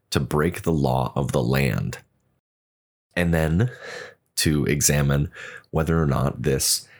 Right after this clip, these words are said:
these charges from the S E C and the actions of the church over the last twenty years would fit into that same category of an acceptable breaking,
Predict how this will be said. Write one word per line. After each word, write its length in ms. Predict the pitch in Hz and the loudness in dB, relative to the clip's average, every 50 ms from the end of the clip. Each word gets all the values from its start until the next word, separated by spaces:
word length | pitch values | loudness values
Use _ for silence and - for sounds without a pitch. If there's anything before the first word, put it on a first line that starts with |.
| _ _ _ _ _ - | _ _ _ _ _ -2
these 180 | - 80 73 - | 0 0 2 2
charges 440 | - - 85 71 69 71 76 80 | 2 2 0 2 2 0 0 -2
from 200 | - - - 71 | -2 -2 0 0
the 140 | 67 69 65 | 2 2 2
S 220 | 57 71 - - 71 | 2 2 2 2 2
E 60 | 69 | 4
C 480 | - - - 123 90 69 73 82 - _ _ _ _ _ _ _ _ _ _ _ _ _ _ _ _ _ _ _ _ - - | 2 4 4 4 2 2 0 -2 -4 _ _ _ _ _ _ _ _ _ _ _ _ _ _ _ _ _ _ _ _ -4 -2
and 200 | 80 76 73 69 | 0 0 2 2
the 280 | 67 67 65 65 - - | 2 0 0 0 0 0
actions 460 | - 78 80 87 - - 87 80 73 | 0 0 0 0 2 2 2 2 2
of 80 | 71 65 | 0 -2
the 80 | 65 | -2
church 300 | - - 123 117 82 - | 0 2 2 2 2 0
over 100 | - - | 0 0
the 80 | 73 71 | 0 0
last 400 | 69 65 - - - - - - | 0 0 0 -2 -2 -2 -2 -6
twenty 220 | - - 69 69 | -2 0 0 0
years 460 | 67 64 67 67 65 58 85 - - - _ _ _ _ _ - _ _ _ _ _ _ _ - | 0 0 0 0 0 -2 -4 -6 -8 -10 _ _ _ _ _ -20 _ _ _ _ _ _ _ -8
would 480 | - 80 78 78 76 73 71 69 73 - _ _ _ _ _ _ _ _ | -4 0 0 2 2 2 0 -2 -4 -8 _ _ _ _ _ _ _ _
fit 360 | - - - - 113 90 - | -10 -4 2 2 2 2 2
into 200 | - 82 71 76 | 0 0 0 0
that 160 | 76 67 67 | 0 0 0
same 200 | - - 76 69 | 2 0 2 0
category 640 | 67 - - 76 71 71 69 69 67 64 62 60 60 | 0 0 0 0 0 0 0 0 0 0 0 -2 -2
of 360 | - - 67 67 67 69 - - - - - - - - _ _ - | -2 0 0 0 -2 -4 -6 -10 -14 -20 -20 -20 -20 -20 _ _ -4
an 100 | - 78 | -2 -2
acceptable 680 | 73 71 - - - 82 - - - 69 - 73 71 69 | 0 2 2 2 2 2 0 0 -4 -2 0 0 0 0
breaking, 640 | 71 67 - 71 69 71 - - 67 64 58 57 - | 0 0 0 0 0 0 0 0 0 0 0 0 -2